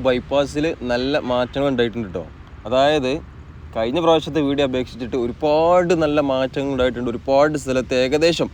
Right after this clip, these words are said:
ബേസിക് ലെവൽ പണികളൊക്കെ കഴിഞ്ഞിട്ടുണ്ട്. ഇനി വളരെ കുറച്ച് ഏരിയയിൽ മാത്രമാണ് റോഡിൻ്റെ ആ ഒരു കോലം ആക്കിയെടുക്കാനുള്ളൂ. അതായത് മണ്ണ് കിട്ടാത്ത ചെറിയൊരു ബുദ്ധിമുട്ടുണ്ട്. മണ്ണ് കിട്ടാത്ത ബുദ്ധിമുട്ടല്ല, മണ്ണ് എടുക്കാൻ അനുമതി,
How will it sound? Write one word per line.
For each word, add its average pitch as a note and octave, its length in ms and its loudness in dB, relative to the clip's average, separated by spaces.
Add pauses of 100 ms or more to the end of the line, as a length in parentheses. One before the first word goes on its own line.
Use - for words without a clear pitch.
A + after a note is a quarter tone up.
(580)
ബേസിക് D#3 480 4
ലെവൽ E3+ 180 4 (100)
പണികളൊക്കെ C#3 480 0 (100)
കഴിഞ്ഞിട്ടുണ്ട്. C3 500 0
ഇനി C3+ 140 -4
വളരെ C#3+ 220 2 (100)
കുറച്ച് D3 340 -2 (100)
ഏരിയയിൽ E3+ 220 4 (140)
മാത്രമാണ് E3+ 560 4 (160)
റോഡിൻ്റെ D3 460 2
ആ - 80 6
ഒരു D3 100 -2 (220)
കോലം D#3 380 4 (180)
ആക്കിയെടുക്കാനുള്ളൂ. B2+ 720 0 (440)
അതായത് E3 380 8 (180)
മണ്ണ് F3+ 400 4 (180)
കിട്ടാത്ത D#3+ 360 4 (140)
ചെറിയൊരു D#3 560 -2
ബുദ്ധിമുട്ടുണ്ട്. C3 600 -2 (120)
മണ്ണ് C#3+ 200 -2 (120)
കിട്ടാത്ത G3+ 420 4 (120)
ബുദ്ധിമുട്ടല്ല, C3 500 0 (600)
മണ്ണ് D3+ 300 0 (180)
എടുക്കാൻ D#3 440 0 (280)
അനുമതി, F3 440 2